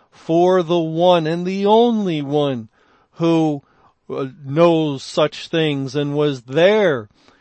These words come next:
He is the one who tells us, and that's what the Bible does. God reveals how things began. And, and, uh, oh, we're, we're just so foolish of ourselves.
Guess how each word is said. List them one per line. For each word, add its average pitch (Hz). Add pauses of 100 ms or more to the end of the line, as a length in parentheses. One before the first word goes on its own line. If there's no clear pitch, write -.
(100)
He 233
is 160
the 147
one 151
who 143
tells 151
us, 196
and 143
that's 165
what 160
the 156
Bible 156
does. 175 (380)
God 156
reveals 170 (340)
how 165
things 147
began. 135 (560)
And, 131
and, 135
uh, 120
oh, 143
we're, 139
we're 147
just 143
so 185
foolish 143 (440)
of 156
ourselves. 156